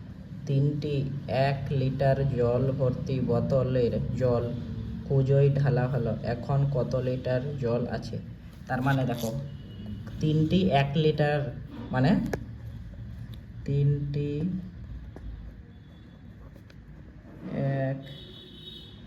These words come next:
লিটারের জল কি করলাম? ঢাললাম।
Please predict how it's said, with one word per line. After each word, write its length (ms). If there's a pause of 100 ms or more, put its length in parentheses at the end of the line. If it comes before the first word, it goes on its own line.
(640)
লিটারের 2000 (1500)
জল 440 (500)
কি 140
করলাম? 560 (1500)
ঢাললাম। 2500